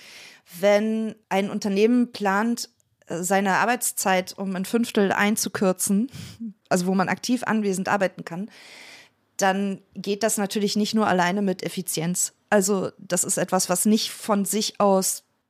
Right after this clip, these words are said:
funktioniert, dass man sagt, so, „Okay, wir machen unsere Meetings kürzer, wir arbeiten alle ein bisschen schneller“ und so, weil das würde nur zusätzlich Stress verursachen. Was wir uns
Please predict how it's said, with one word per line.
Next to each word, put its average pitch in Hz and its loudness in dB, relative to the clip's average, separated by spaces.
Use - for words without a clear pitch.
funktioniert, 202 -4
dass 202 -4
man 190 -2
sagt, 196 0
so, 196 -6
„Okay, 202 0
wir 185 2
machen 196 -2
unsere 185 -4
Meetings 233 0
kürzer, 214 2
wir 185 2
arbeiten 196 -2
alle 185 0
ein 185 0
bisschen 190 -2
schneller“ 175 2
und 185 -8
so, 190 -2
weil 180 4
das 196 0
würde 214 2
nur 208 0
zusätzlich 196 0
Stress - 0
verursachen. 202 -2
Was 185 0
wir 220 2
uns - -2